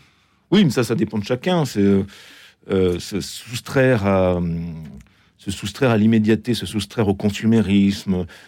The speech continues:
essayer d'avoir une appréhension, euh, de,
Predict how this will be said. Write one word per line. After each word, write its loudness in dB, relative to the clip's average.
essayer 2
d'avoir 2
une 4
appréhension, 0
euh, -2
de, -4